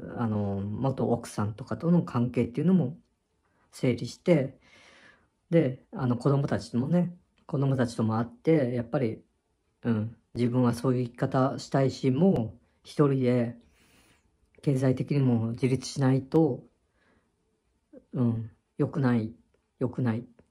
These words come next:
で、自分もやっぱもうそれ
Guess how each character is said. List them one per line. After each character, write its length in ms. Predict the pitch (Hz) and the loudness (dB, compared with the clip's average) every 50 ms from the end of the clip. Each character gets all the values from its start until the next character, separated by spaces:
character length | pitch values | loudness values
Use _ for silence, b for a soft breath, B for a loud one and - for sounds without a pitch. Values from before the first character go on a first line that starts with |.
| _ _ - | _ _ -8
で、 180 | 190 143 131 123 | -6 -4 -4 -4
自 160 | 120 131 131 | -4 -4 -2
分 140 | 139 143 139 | -2 0 0
も 380 | 147 170 185 180 143 - - - | 2 2 2 2 0 -2 -4 -6
や 80 | 127 | -6
っ 20 | 123 | -2
ぱ 120 | - 120 | -2 0
も 380 | 117 120 120 117 117 113 113 110 | 2 4 2 2 2 0 -2 -8
う 40 | |
そ 160 | - - - 131 | -10 -6 -4 -2
れ 360 | 127 127 127 131 139 - | 0 0 0 -2 -2 -6